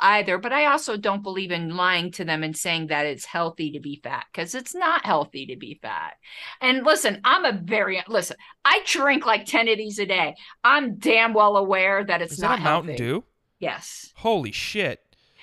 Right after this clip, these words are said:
Speaker 2: What
Speaker 1: I'm
Speaker 2: are you
Speaker 1: di-
Speaker 2: doing?
Speaker 1: I love 'em. I know damn well it's not healthy. I don't, but I don't want anyone trying to fool me. I know what I'm doing. It's not healthy. It's my choice. And
Speaker 2: Yeah.
Speaker 1: speaking of that, I need some more.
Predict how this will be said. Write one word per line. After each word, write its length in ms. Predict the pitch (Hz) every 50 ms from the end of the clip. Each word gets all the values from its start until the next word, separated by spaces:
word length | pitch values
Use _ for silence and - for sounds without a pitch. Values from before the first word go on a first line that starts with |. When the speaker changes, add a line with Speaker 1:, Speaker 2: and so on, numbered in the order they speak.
| - - - -
Speaker 2:
What 140 | 208 240 277
Speaker 1:
I'm 60 | 277
Speaker 2:
are 40 | 262
you 120 | 240 233 220
Speaker 1:
di- 120 | - 262
Speaker 2:
doing? 520 | 269 311 339 339 214 170 139 113 110 104 _ _ _ _ _ -
Speaker 1:
I 300 | 202 202 214 208 196 202
love 340 | 185 180 185 185 180 175
'em. 160 | 170 156 156 165 - - - - - - _ _
I 200 | - 247 285 339
know 160 | 359 381 381
damn 280 | 311 - 294 294 285 262
well 280 | 254 269 269 262 233
it's 140 | 208 208 -
not 160 | 208 185 175
healthy. 440 | - - 196 196 190 190 - 151 143
I 200 | 139 165 175 180 202
don't, 220 | 202 165 127 131 -
but 140 | - 180 180
I 140 | 185 208
don't 120 | 240 233 226
want 160 | 233 247 226 -
anyone 200 | 247 240 247 247 247
trying 220 | - 277 247 233
to 60 | 240
fool 160 | - 262 254
me. 160 | 233 190 175 -
I 220 | - 175 208 220
know 240 | 220 226 233 247 262
what 140 | 262 269 277
I'm 160 | 294 302 294
doing. 460 | 220 202 165 160 156 170 233 302 - - _ _ _ - -
It's 200 | - 233 - 254
not 240 | 240 233 226 226
healthy. 520 | 247 285 247 254 262 - 247 247 247 - -
It's 160 | - 208 208
my 220 | 233 220 214 208 208
choice. 480 | 208 - 180 135 - - - - - _ _ _ _ _ _ _ _ _ _ _ _ _ -
And 100 | - 120
Speaker 2:
Yeah. 140 | 127 113 92 - 165 165 - 170 _ _ _ -
Speaker 1:
speaking 480 | - - - 240 208 202 - 185 170
of 100 | 160 156
that, 220 | 151 143 143 - -
I 80 | - 170
need 240 | 175 165 160 160
some 140 | - - 180
more. 280 | 175 156 131 131 156